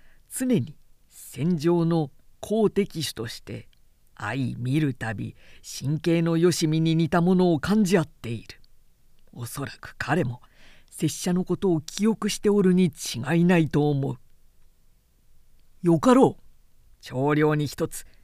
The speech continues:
説かせようではないか。曹操は、彼の恋を入れようとした。英雄、英雄を知る。長領と関羽の間に、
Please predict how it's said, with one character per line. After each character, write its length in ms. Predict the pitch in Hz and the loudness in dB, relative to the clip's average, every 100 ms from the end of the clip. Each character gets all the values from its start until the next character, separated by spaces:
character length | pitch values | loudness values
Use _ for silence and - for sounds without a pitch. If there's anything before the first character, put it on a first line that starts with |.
| - - | -14 -2
説 120 | 220 | 2
か 140 | 247 | 4
せ 140 | 233 247 | 4 4
よ 100 | 190 | 2
う 40 | |
で 80 | 131 | 0
は 100 | 107 | -4
な 140 | 113 113 | -10 -10
い 60 | |
か。 160 | - - - - _ - - - - _ - - - - - - - - - - - | -14 -20 -20 -20 _ -20 -20 -20 -20 _ -20 -20 -20 -20 -20 -20 -20 -20 -20 -20 -20
曹 320 | - - 302 165 | -16 -6 -4 -4
操 340 | - 135 127 | -6 -8 -6
は、 220 | 117 117 - - - - - | -8 -12 -18 -20 -20 -20 -10
彼 240 | 269 277 | -6 -2
の 160 | 196 175 | -2 -2
恋 360 | - 185 185 | -2 -2 2
を 100 | 190 | 2
入 120 | 175 180 | 2 2
れ 140 | 220 | 2
よ 160 | 214 185 | 2 0
う 60 | |
と 180 | - - | -4 -10
し 180 | - - | -12 -12
た。 220 | - - - - - - - - - - - | -14 -16 -20 -20 -20 -20 -20 -20 -20 -20 -18
英 300 | - 117 120 | -10 -6 -6
雄、 580 | 117 117 117 113 110 107 - | -6 -6 -8 -8 -10 -12 -18
英 100 | - | -8
雄 560 | 131 165 208 196 196 196 | -2 0 2 4 4 6
を 140 | 202 190 | 4 2
知 380 | - - 120 | -2 -8 -10
る。 100 | 110 - - - - - - - - - - - | -12 -16 -20 -20 -20 -20 -20 -20 -20 -20 -20 -8
長 280 | 240 214 180 | 0 2 4
領 180 | 180 | 2
と 160 | 175 180 | 2 -2
関 280 | - 226 214 | -4 -2 0
羽 100 | 190 | 0
の 160 | 170 | 0
間 260 | 165 180 165 | 0 0 -2
に、 220 | 165 170 | -2 -4